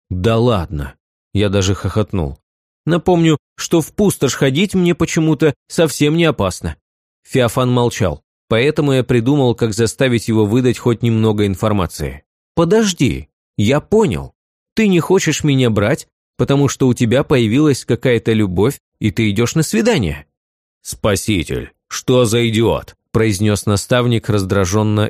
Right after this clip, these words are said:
и добавил. "Я просто не хочу, чтобы тебя кто-нибудь увидел и смог опознать. Тот человек, с которым мне надо встретиться, приехал от Ибрагима. Я надеюсь, ты помнишь такого?" "Это тот мужчина, который помог нам с документами",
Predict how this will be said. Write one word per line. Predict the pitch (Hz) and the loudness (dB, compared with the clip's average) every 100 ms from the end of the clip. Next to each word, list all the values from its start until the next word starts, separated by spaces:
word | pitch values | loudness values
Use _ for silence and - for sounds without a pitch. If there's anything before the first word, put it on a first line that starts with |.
| - | -2
и | 107 | -2
добавил. | 107 98 87 71 69 - _ _ _ _ _ _ _ _ _ | 0 0 -2 -4 -12 -18 _ _ _ _ _ _ _ _ _
"Я | - 85 | -4 -2
просто | 92 110 - 113 | 0 -2 0 -2
не | 104 | 0
хочу, | 113 101 120 | -2 -2 -2
чтобы | - 110 101 | 0 -2 -2
тебя | 104 104 | 0 -2
кто-нибудь | - 107 98 95 95 | -2 -2 0 0 0
увидел | 101 92 92 87 | 0 0 0 0
и | 87 | -2
смог | - 85 - | -2 -2 -2
опознать. | 80 80 71 60 - _ _ _ - | -4 -4 -4 -8 -12 _ _ _ -4
Тот | 104 104 | -4 -2
человек, | - 110 113 123 - | 0 2 2 0 -2
с | |
которым | - 107 120 107 | -4 0 0 2
мне | 104 104 | 0 0
надо | 110 101 | 0 -2
встретиться, | - - 123 107 - 101 | -2 -2 -2 -2 -4 -4
приехал | - 104 110 - 101 | -2 0 0 0 -2
от | 92 | 0
Ибрагима. | 98 95 92 82 65 - - _ | -2 -2 -2 -2 -6 -8 -18 _
Я | 80 92 | -2 0
надеюсь, | 107 107 110 98 | 0 0 0 0
ты | - | -4
помнишь | 95 123 117 80 | -2 0 0 -2
такого?" | - - - - - _ _ _ _ _ _ _ _ - | -4 -4 -6 -6 -12 _ _ _ _ _ _ _ _ -6
"Это | 123 160 | -2 -2
тот | - 180 147 | 0 0 2
мужчина, | 143 - 202 175 143 | 0 0 0 0 0
который | 127 151 139 | 0 2 0
помог | 120 131 147 156 139 | 0 0 0 -2 0
нам | 139 127 | 0 0
с | 107 | 0
документами", | 131 175 175 117 90 73 67 | -2 0 0 0 -2 -4 -6